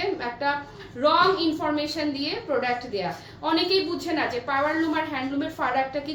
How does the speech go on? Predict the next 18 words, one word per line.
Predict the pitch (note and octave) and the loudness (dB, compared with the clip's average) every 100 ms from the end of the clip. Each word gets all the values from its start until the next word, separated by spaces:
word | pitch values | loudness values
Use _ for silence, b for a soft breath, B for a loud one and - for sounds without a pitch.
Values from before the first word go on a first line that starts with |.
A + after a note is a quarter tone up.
| - | -4
তফাৎটা | A#3 - C4 - - | -4 -2 -6 -8 -10
কি। | E3+ D#3+ B B A#3 | -8 -10 B B -4
দেখতে | D#4+ D#4+ F#4 | -2 -2 -2
তো | F#4 | 2
একই | D4+ D4 E4+ | 2 2 -2
রকম | E4 E4 D#4 | -2 0 0
লাগে, | C4 A#3 | 0 -2
তাই | A#3+ C#4 D4+ | -2 -2 0
না? | |
এরকমই | E4 D4 D4+ D#4+ | -2 -4 -4 -2
তো | E4 | -2
বলবো | D#4+ C4 A3 | -2 -2 0
আমরা। | G#3+ G3+ F#3+ F3+ B B | -2 -2 -6 -8 B B
তো | - | -8
এটাকেই | C4+ C#4+ E4 E4+ F#4 | -2 0 0 -2 -2
অনেকেই | D#4+ D#4 D#4 E4+ G#4 | 0 0 -2 -4 -2
হ্যান্ডলুম | F4 C4+ C#4 D4+ C#4+ | -2 -2 -2 -2 0
বলে | C4+ C4 | 0 0